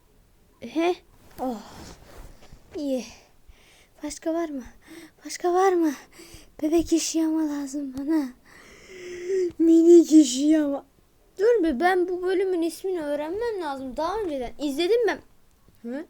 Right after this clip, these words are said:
Evet. İşe yaradı. Ben bu bölümü daha önceden izlemiştim ama unuttum ya. Dur bir. Kaçıncı bölüm?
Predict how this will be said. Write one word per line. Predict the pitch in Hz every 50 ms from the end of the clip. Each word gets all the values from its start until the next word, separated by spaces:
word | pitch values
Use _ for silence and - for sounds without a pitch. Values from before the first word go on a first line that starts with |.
| _ -
Evet. | 220 220 208 214 214 202 _ - - - - _ _ _ _ _ -
İşe | 220 220 - - 226
yaradı. | 220 214 214 202 202 202 196 - 220 185 - - - - _ _ _ _ _ _ _ _ _ _ _ _ _ -
Ben | 269 302 320 320 302
bu | 302 330
bölümü | 359 370 370 359 302 277 233
daha | 277 311 330 349 349
önceden | 320 294 277 262 - 196 269
izlemiştim | 247 269 330 349 415 427 381 - 370 320 311
ama | 302 285 277 277
unuttum | 285 302 311 311 311 277 - - 453 480 466
ya. | 415 381 359 349 359 415 - _ _ _ - - _ _ _ _ _ _ _ _ _ _ - 302
Dur | 320 370 370 320 240
bir. | 220 208 214 214 _ _ _ _ _ _ _ _ _ _ - - _ -
Kaçıncı | - - 294 285 - 370 359 359 392 370
bölüm? | 381 330 269 220 208